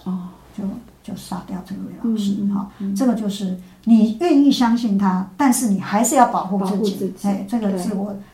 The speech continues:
Speaker 2: 我自己也曾经有过这样的做法，哈。
Speaker 1: 嗯。
Speaker 2: 那比如说我们的亲人他有这种病症，那当他来到我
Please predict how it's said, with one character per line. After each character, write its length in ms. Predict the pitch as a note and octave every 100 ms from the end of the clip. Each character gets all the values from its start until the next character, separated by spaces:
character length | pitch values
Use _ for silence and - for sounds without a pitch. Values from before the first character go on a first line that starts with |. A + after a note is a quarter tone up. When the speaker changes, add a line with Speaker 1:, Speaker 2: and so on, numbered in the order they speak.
| _
Speaker 2:
我 120 | G3+
自 140 | F#3 D4
己 120 | G3+
也 120 | F#3+
曾 160 | - G3
经 100 | G#3+
有 80 | F#3+
过 180 | - G#3
这 80 | G3
样 120 | G3 F#3+
的 20 |
做 160 | - F#3
法， 180 | - -
哈。 280 | - A#3 A#3
Speaker 1:
嗯。 320 | A3+ G#3+ G3+
Speaker 2:
那 80 | G3
比 200 | G3 G3
如 60 |
说 140 | G3 G#3
我 100 | F#3
们 120 | F#3+
的 80 | G#3
亲 240 | G3+ B3
人 200 | A3 F#3+
他 180 | G3 G3
有 80 | G3 -
这 120 | -
种 220 | G3 F3+ - -
病 180 | G#3 F#3+
症， 220 | G3 - - - -
那 100 | A#3
当 240 | C#4+ D4
他 160 | C#4+ C#4
来 220 | A3 A3
到 260 | C4+ B3+ -
我 240 | G3+ F3+